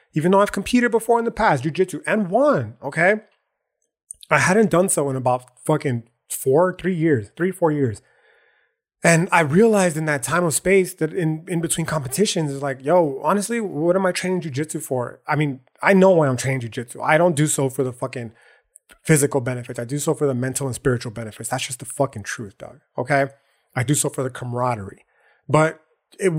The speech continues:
you would be fucking remiss to not admit that there is a physical element to it. It's in the fuck, it's, it's the name of the game, right?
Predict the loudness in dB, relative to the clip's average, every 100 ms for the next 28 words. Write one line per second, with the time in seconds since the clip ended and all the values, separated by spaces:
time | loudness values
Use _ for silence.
0 | -2 -4 -4 -6 -8 -10 -2 -2 0 -2
1 | -2 0 0 0 -4 -4 -4 -2 -2 -2
2 | -4 -6 -6 -6 -4 -4 -4 -10 -14 -2
3 | 0 0 -2 -6 -12 -12 -10 -8 -8 -4
4 | -6 -6 -20 -14 -6 -6 -6 0 2 4
5 | 2 0 2 2 0 -2 0 0